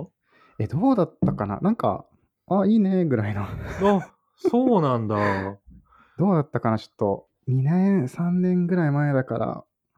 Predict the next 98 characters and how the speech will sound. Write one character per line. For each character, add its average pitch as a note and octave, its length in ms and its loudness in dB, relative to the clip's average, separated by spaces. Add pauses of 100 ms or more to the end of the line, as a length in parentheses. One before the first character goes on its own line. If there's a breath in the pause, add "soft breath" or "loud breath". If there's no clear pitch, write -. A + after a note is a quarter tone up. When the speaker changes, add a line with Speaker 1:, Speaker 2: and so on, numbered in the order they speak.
Speaker 1:
た - 140 -8
ど G3 120 -2
ろ A3 120 4
う G3 60 -2
と - 80 -2
思 C3 140 2
っ C3 100 -6
た A2+ 100 -4
ら G#2 80 2
ラ G2+ 180 0
イ A2+ 60 0
ン A2+ 80 0
た - 120 -10
ど A2 120 -2
れ A#2 80 -2
る A#2+ 120 -4
か G#2 140 -6
も F#2+ 100 -2
な F2 80 -4
ん F2 100 -8
で F2+ 80 -8
す - 120 -16
け - 80 -8
ど。 - 260 -12 (320)
Speaker 2:
意 C3 140 -2
外 F4 300 2 (320)
と、 C#4 560 2 (420)
ハ F#3 300 0
ー - 20 -2
ド G3 140 2
ル G#3 60 2
っ - 20 -2
て G#3 120 -2
い G#3+ 40 4
う G#3 80 -4
か、 G#2+ 480 -2 (340)
ポ C3+ 120 -2
ッ C3 100 -6
ド D3 100 -4
キ D#3+ 80 -2
ャ E3 60 2
ス D#3+ 80 -14
ト B2 80 -6
敷 - 300 -6
居 B2 60 -6
高 B2 300 -2
い C3 80 0
な A2+ 160 -4
っ G#2 80 -8
て - 80 -6
思 A2 240 -4
わ A#2+ 120 2
れ B2 80 0
る A#2 80 -2
方 A2 280 -6
多 G#2+ 220 -2
く - 100 -20
て。 G#2+ 720 -6
Speaker 1:
あ、 A#2+ 160 0
そ G#3+ 220 -2
う D#3 40 -2
な - 60 -4
ん - 160 -12
で F#2+ 60 -14
す - 100 -18
ね。 A#2 140 -10
Speaker 2:
は B2 280 2
い。 - 40 0
ま F3 100 2
あ、 D#3 60 0
ポ F#3 160 0
ッ F#3+ 100 -4
ド E4+ 100 0
キ - 60 -6
ャ G#4 100 2
ス - 60 -4
ト C#4+ 60 2
に E3 100 2
限 C3+ 260 0
ら D#3+ 160 4
ず、 C3 120 -2
ま A#2+ 400 -2
あ、 - 60 -12
要 G3 140 -2
は C#3+ 120 -2
ブ B2+ 120 -2
ロ C#3 140 4
グ D#3 160 -4
書 G3+ 120 0
く - 100 -20
と A#2+ 120 -2
か、 A2 240 -4
登 B2+ 220 0
壇 C3+ 160 0
す C#3 100 -6
る C3+ 140 0
と A2+ 120 -4
か、 A2 400 -6